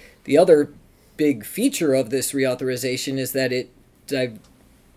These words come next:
sort of, uh, returns to states a lot of control over the design of their state accountability systems. And so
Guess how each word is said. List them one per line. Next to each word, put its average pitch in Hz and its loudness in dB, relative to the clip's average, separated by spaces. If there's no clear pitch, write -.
sort 131 -6
of, 107 -12
uh, 120 -6
returns 151 2
to 170 0
states - 0
a 131 -2
lot 151 2
of 131 0
control 147 6
over 131 0
the 123 -4
design 127 -4
of 113 -8
their 123 -2
state 120 -4
accountability 110 -6
systems. - -12
And 113 -12
so 117 -6